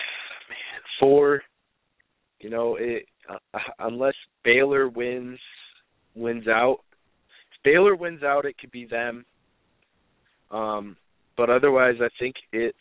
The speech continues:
more than likely the winner of the Oklahoma-Oklahoma State game. You know, unless, unless if Penn State beats Michigan State, Michigan Wolverines will be in the playoffs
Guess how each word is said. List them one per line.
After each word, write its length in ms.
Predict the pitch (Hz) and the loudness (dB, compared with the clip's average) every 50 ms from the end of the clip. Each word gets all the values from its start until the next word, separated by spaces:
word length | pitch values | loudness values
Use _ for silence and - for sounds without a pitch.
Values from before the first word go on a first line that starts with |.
| - - | -12 -6
more 240 | 117 110 113 117 117 | -2 2 4 4 4
than 200 | 110 113 113 110 | 2 0 -2 -2
likely 340 | 110 113 113 - - 120 110 | -2 -2 -2 -4 -6 -6 -4
the 100 | 104 104 | -4 -4
winner 320 | 101 107 107 110 110 107 | -2 0 0 2 2 2
of 120 | 104 98 90 | 2 0 0
the 80 | 101 | 2
Oklahoma-Oklahoma 920 | 98 98 101 - - 101 104 104 104 101 98 98 101 - - 98 101 98 98 - | 2 2 2 0 -2 0 0 0 0 0 -2 -4 -4 -2 -2 -2 -2 -2 -4 -2
State 220 | _ 104 104 107 - | _ 4 4 4 2
game. 260 | - 92 87 85 87 _ _ _ _ _ _ | -2 -6 -6 -6 -8 _ _ _ _ _ _
You 160 | 120 135 151 | 2 4 6
know, 120 | 151 147 - | 6 4 4
unless, 460 | 131 151 170 175 196 214 226 208 196 - - _ _ _ _ _ _ _ _ _ _ _ | 2 2 2 2 2 4 4 2 0 -2 -10 _ _ _ _ _ _ _ _ _ _ _
unless 380 | - 127 127 127 131 143 175 180 - _ _ - | -14 -14 -12 -6 -4 -4 -4 -4 -4 _ _ -14
if 120 | 170 - _ _ | -14 -14 _ _
Penn 220 | - 190 226 220 - _ | -2 -2 -2 -2 -6 _
State 280 | - 214 202 214 - _ | -2 -2 -2 -2 -4 _
beats 200 | 185 185 185 - | -16 -16 -16 -16
Michigan 360 | - 185 190 - - - 185 170 - | -14 -14 -14 -12 -12 -16 -18 -18 -12
State, 320 | _ 160 160 175 196 202 - _ _ _ _ _ _ _ _ _ _ _ | _ -6 -4 -4 -4 -6 -10 _ _ _ _ _ _ _ _ _ _ _
Michigan 560 | 113 120 147 160 - - 170 175 180 175 175 | -8 -6 -6 -6 -8 -8 -6 -6 -4 -4 -2
Wolverines 640 | 170 170 180 180 151 156 165 175 175 170 160 147 135 - 95 98 | -2 0 0 0 -2 -4 -6 -4 -2 -2 -4 -6 -8 -12 -12 0
will 300 | 107 131 151 165 165 170 | 4 4 4 4 4 0
be 200 | 156 139 160 156 151 139 | -4 -8 -14 -14 -8 -4
in 260 | 147 151 147 143 139 | -4 -2 -2 -4 -6
the 80 | 135 | -8
playoffs 460 | 127 - 147 135 131 120 113 98 85 | -6 0 2 2 4 4 2 0 -2